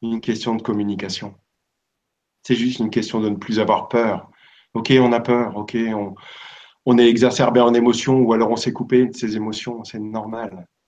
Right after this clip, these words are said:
Que ce soit avec un ami, que ce soit dans le couple, que ce soit face à un enseignant, c'est la même chose. Moi, au niveau de l'enseignant, je vois beaucoup de gens qui font des transferts. C'est comme un psychologue. Les gens, euh, des fois, ils font des transferts sur moi. Aujourd'hui, maintenant, souvent, je mets un miroir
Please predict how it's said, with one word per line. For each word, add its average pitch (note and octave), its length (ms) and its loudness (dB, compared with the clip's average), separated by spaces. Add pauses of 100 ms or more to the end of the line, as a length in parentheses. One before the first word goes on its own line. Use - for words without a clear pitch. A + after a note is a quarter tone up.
(300)
Que - 100 -16
ce A#2+ 100 -2
soit B2 140 4
avec A#2 180 4
un A2+ 100 2
ami, A2 260 2
que A2+ 120 -4
ce G#2+ 100 -6
soit A2+ 160 -6
dans G2+ 80 -6
le G2 60 -8
couple, B2 420 -2
que - 140 -14
ce G#2 100 -10
soit G#2+ 340 -4 (300)
face A2 180 -2
à A2+ 60 2
un A2 160 2
enseignant, A#2+ 540 0
c'est - 120 -8
la A2 80 -4
même A2+ 140 -2
chose. C#3 320 -2 (260)
Moi, B2+ 140 2
au D#3 40 4
niveau A2+ 200 4
de G#2 60 0
l'enseignant, A2 360 0
je B2+ 100 -2
vois G#2 120 0
beaucoup A#2+ 300 -2
de A#2 40 -2
gens B2 140 -2
qui A2 120 -12
font G#2+ 120 -12
des G#2+ 120 -8
transferts. A#2+ 580 -4 (240)
C'est - 100 -18
comme F#3+ 160 2
un C#3 80 6
psychologue. B2+ 640 2 (240)
Les G#2 80 -6
gens, B2 320 0
euh, G2+ 140 -4 (800)
des G#2 100 -8
fois, D3+ 180 0
ils D#3 100 2
font A#2 100 -4
des G#2 100 -2
transferts E3 440 -2
sur A2 180 -4
moi. B2+ 240 -2
Aujourd'hui, G#2+ 300 0
maintenant, B2+ 340 2
souvent, C3 500 2
je G#2+ 140 -2
mets G#2 300 -2
un G#2 100 0
miroir B2 580 2